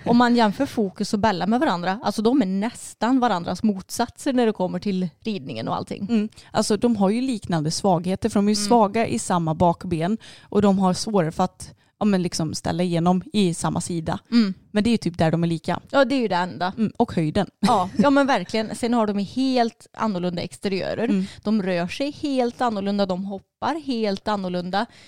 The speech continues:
Speaker 2: Alltså Fokus är ju mycket mer elastisk. Han är mycket lättare att följa i sprången. Men han är också väldigt mycket ormigare än Bella.
Speaker 1: Mm.
Speaker 2: Så jag kan ju liksom, det är jättesvårt för mig att ens få svängt honom.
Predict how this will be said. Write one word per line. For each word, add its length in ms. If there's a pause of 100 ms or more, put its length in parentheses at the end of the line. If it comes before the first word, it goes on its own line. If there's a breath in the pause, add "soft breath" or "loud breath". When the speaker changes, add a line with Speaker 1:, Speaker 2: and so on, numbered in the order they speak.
(240 loud breath)
Speaker 2:
Alltså 240
Fokus 400
är 40
ju 60
mycket 320
mer 160
elastisk. 760
Han 100
är 40
mycket 220
lättare 400
att 120
följa 480
i 80
sprången. 640 (300 loud breath)
Men 240
han 220
är 40
också 360
väldigt 580
mycket 480 (260)
ormigare 720
än 140
Bella. 340 (100)
Speaker 1:
Mm. 200 (120 loud breath)
Speaker 2:
Så 120
jag 260 (160)
kan 260
ju 100
liksom, 360
det 80
är 120
jättesvårt 440
för 80
mig 100
att 200
ens 400
få 100
svängt 520
honom. 300